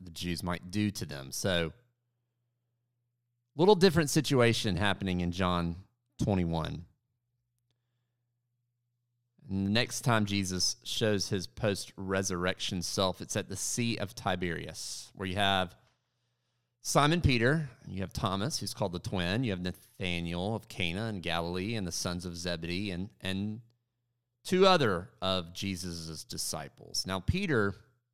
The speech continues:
for whatever reason, says, "Hey, let's go fishing." This is what he used to do. He was a professional fisherman. It was his trade.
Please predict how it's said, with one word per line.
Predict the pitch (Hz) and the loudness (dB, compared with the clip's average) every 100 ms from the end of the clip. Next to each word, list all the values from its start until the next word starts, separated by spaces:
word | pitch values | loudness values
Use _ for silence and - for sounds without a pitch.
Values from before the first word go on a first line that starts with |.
| _ _ _ | _ _ _
for | - | -4
whatever | 110 135 180 170 160 | 2 4 6 4 2
reason, | 107 90 82 80 | 2 0 -4 -6
says, | - 95 87 85 - | -2 0 0 -2 -2
"Hey, | - 175 98 85 - _ _ - | 4 4 4 -2 -14 _ _ -2
let's | 143 - | 0 4
go | 147 | 4
fishing." | - 104 76 65 - _ _ _ _ _ _ _ _ _ _ _ _ _ _ _ _ _ _ _ | 4 0 -2 -10 -20 _ _ _ _ _ _ _ _ _ _ _ _ _ _ _ _ _ _ _
This | 101 101 | -8 -2
is | 127 | 0
what | 107 135 | 0 2
he | 117 | 2
used | 113 127 117 | 2 2 0
to | 101 | -2
do. | 90 120 - - _ _ _ _ _ _ _ _ | 0 0 0 -12 _ _ _ _ _ _ _ _
He | 123 | 4
was | 143 131 123 | 6 6 6
a | 107 | 2
professional | - 101 92 123 127 - 120 120 113 120 - _ _ _ _ _ _ _ - | 0 -6 -2 2 2 2 -2 -2 -4 -8 -18 _ _ _ _ _ _ _ -2
fisherman. | 104 - 69 - - _ _ _ _ _ _ _ _ _ | 0 0 -6 -14 -20 _ _ _ _ _ _ _ _ _
It | 82 | -12
was | 82 98 - | -6 -4 -2
his | 113 - | -2 -4
trade. | - 123 87 80 73 | -2 0 0 -4 -10